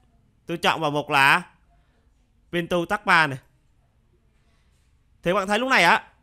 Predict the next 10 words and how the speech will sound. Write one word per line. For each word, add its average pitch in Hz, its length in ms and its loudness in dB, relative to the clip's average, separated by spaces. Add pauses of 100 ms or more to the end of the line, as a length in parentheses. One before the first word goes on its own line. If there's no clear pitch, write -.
(200)
ứng 226 180 -4
dụng 233 100 -6
Facebook 202 300 -2 (320)
nó 202 100 -8
đã 147 160 2
được 175 160 -2
đưa 175 140 -2
xuống 185 160 -10
thanh 208 120 -6
Taskbar. 180 300 2